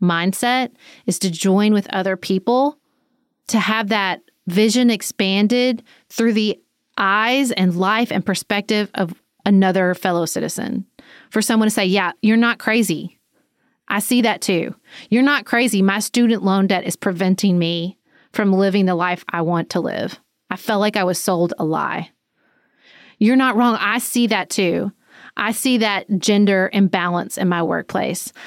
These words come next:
I see the racial," and I mean, that's what that moment in time, that video of George Floyd's death, it was like a massive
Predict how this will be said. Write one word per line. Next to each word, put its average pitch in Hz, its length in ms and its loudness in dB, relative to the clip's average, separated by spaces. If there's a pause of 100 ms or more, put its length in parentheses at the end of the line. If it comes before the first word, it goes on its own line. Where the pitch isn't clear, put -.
(200)
I 214 100 -4
see 240 320 -2
the 196 160 0
racial," 190 400 0
and 175 160 -2
I 233 60 0
mean, 240 140 4
that's 269 260 -2
what 262 260 -2
that 214 320 -4 (960)
moment 240 460 4
in 214 80 2
time, 190 320 2
that 185 180 0
video 233 880 2 (340)
of 196 200 0
George 208 400 0
Floyd's 180 680 0 (220)
death, 254 380 0
it 226 160 0
was 214 200 2
like 196 440 -2
a 185 160 2
massive 247 960 2